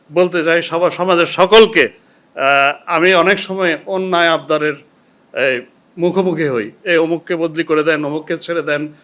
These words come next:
অমুককে পদক দেন", এসব আবদারও আসে। আ-, আ-, আমাকে বিধিবিধান মেনে পুলিশ পরিচালনা করার জন্য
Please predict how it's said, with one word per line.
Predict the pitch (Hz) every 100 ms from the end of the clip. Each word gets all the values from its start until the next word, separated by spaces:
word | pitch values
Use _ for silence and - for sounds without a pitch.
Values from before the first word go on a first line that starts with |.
| _ -
অমুককে | 185 196 240 247
পদক | 247 254 254
দেন", | 208 202 107 92 _ _ -
এসব | 240 - 277
আবদারও | 233 175 156 123
আসে। | 113 - - _ _ _
আ-, | - 175 185 - _ _ -
আ-, | 190 190
আমাকে | 190 190 214 233
বিধিবিধান | 214 196 202 220 247 240 233
মেনে | 220 202 247 262 262 262 - _ -
পুলিশ | 196 214 208
পরিচালনা | - 208 190 196 190 190
করার | 185 175 175
জন্য | 170 180 170 170